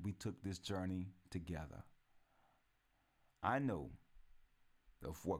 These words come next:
God is taking us to, it's a place that does not match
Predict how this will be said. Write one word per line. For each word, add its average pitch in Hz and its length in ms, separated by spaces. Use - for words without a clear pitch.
God 143 560
is 117 260
taking 101 560
us - 280
to, - 180
it's - 160
a 139 60
place 160 960
that 85 200
does 87 220
not 90 180
match 123 540